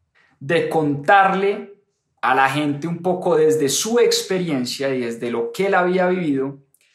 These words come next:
lo que tenemos que saber nosotros, o tal vez las diez lecciones que todo emprendedor debe conocer para construir un negocio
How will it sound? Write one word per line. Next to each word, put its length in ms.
lo 280
que 140
tenemos 720
que 140
saber 460
nosotros, 680
o 120
tal 180
vez 140
las 360
diez 300
lecciones 1000
que 160
todo 680
emprendedor 920
debe 260
conocer 760
para 320
construir 800
un 160
negocio 720